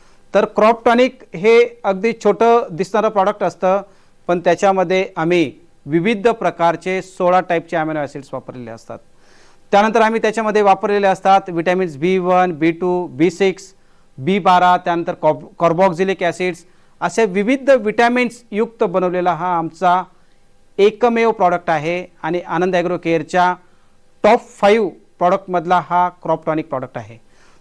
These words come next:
तर बरेचसे द्राक्ष बागायतदार असतील, तुमचे भाजीपाल्याचे शेतकरी असतील, विविध पिकांचे शेतकरी असतील, सगळ्यांनी आनंद ॲग्रो केअरचं क्रॉप टॉनिक का वापरलेलं आहे? कारण की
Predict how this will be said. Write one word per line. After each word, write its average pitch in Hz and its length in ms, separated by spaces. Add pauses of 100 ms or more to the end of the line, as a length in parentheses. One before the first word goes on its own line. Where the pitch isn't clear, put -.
(140)
तर 185 100
बरेचसे 240 580
द्राक्ष 214 340
बागायतदार 220 420
असतील, 214 520
तुमचे 190 260
भाजीपाल्याचे 196 840 (100)
शेतकरी 190 320
असतील, 190 440 (760)
विविध 226 420
पिकांचे 254 520
शेतकरी 214 320
असतील, 175 280
सगळ्यांनी 226 580
आनंद 185 260
ॲग्रो 175 200 (100)
केअरचं 165 320
क्रॉप 156 340
टॉनिक 160 280 (260)
का 185 160
वापरलेलं 170 440
आहे? 151 180
कारण 151 260
की 170 340